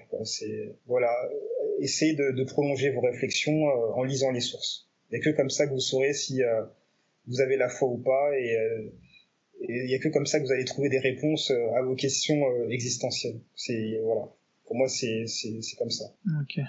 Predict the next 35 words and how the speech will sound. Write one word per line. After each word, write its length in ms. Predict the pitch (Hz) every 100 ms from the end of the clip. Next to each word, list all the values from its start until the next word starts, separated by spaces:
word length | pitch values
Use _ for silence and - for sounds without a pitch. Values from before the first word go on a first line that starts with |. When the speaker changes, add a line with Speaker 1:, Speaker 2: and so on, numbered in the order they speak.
| - - - -
Speaker 2:
Bon, 200 | 147 160
je 100 | -
pense 200 | 170 156
qu'on 200 | - 135
a, 480 | 131 127 123 123 - - -
est-ce 140 | 151
que 80 | -
t'auras 260 | 190 160 160
des, 680 | 156 156 147 147 143 143 139 143 -
t'aurais 200 | - 156
des 100 | 147
choses 240 | 147 170 147
à 60 |
rajouter, 400 | 139 139 127 165
des 100 | 165
choses 180 | 139 147
qu'on 120 | - 147
n'aurait 240 | 135 135
pas 120 | 143
évoquées ? 520 | 135 127 123 151 160 180 - -
Speaker 1:
Euh, 480 | 123 135 139 143 143
non, 320 | 143 139 143 139
je 80 |
pense 200 | - 139
qu'on, 80 | - 123 120
euh, 120 | 113 117 117 -
on 200 | 120 113
a 100 | 113
dit 180 | 117 117
pas 120 | 131
mal 160 | 131
de 80 | 131
choses. 280 | 135 156 156
On, 340 | 135 123 - -
Speaker 2:
Ouais. 140 | 143